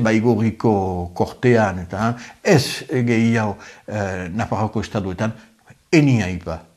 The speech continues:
intendentearen bu-, ikusten duzue, eh, fenomeno desberdinak badira hor gertatzen ari direnak. Hala, beraz, eh, aldude goratzen ari da, azkartzen bezala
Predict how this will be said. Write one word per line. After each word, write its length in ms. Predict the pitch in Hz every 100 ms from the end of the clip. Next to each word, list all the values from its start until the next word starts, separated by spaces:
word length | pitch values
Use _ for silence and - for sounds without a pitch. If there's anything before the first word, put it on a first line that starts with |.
| -
intendentearen 880 | 131 123 123 113 104 101 92 85 82
bu-, 120 | 87 - - - _
ikusten 320 | - - 120
duzue, 240 | 113 151
eh, 540 | 135 117 104 104 101 92 87 85 92 107 101 110 -
fenomeno 920 | 123 127 127 123 120 110 107 101 101 101 - _ 180 202 113 - _ _ _ - -
desberdinak 640 | 135 143 143 139 127 131
badira 320 | - 110 117 127
hor 140 | 120 - - -
gertatzen 520 | 104 - - 117 110 - _
ari 260 | 104 98 92
direnak. 460 | 95 80 60 - - _ _ _ _ _ - - - - -
Hala, 240 | 147 98 -
beraz, 480 | 101 143 180 170 -
eh, 400 | 165 156 147 95 - _ -
aldude 640 | 139 147 139 160 165 160 -
goratzen 720 | 294 131 143 135 135 147 143 143
ari 240 | 120 113 107
da, 160 | 107 131 127 110 - -
azkartzen 640 | 120 - 131 - - 139 120
bezala 440 | 113 127 120 110